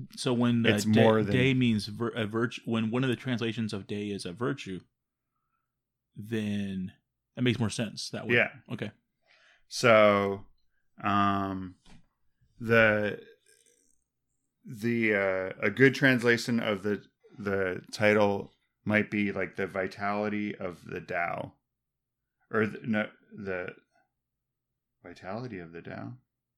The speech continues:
Speaker 2: I don't know why I wrote that, but anyway, but, uh, and then there's a one Wu Wei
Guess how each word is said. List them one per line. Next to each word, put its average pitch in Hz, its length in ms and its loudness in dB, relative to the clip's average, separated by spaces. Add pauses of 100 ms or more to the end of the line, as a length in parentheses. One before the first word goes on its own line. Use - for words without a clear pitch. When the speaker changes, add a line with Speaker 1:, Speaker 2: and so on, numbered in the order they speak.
(1400)
Speaker 2:
I 92 80 -6
don't 92 120 -6
know 90 100 -10
why 90 160 -8
I - 20 -10
wrote 87 260 -14
that, 87 220 -16
but 95 140 -12 (1900)
anyway, 90 360 -6 (600)
but, 101 240 -4 (180)
uh, 95 300 -2 (380)
and 113 120 2
then 117 180 4
there's 107 220 4
a 110 100 2
one 107 540 2
Wu 110 200 4
Wei 104 460 2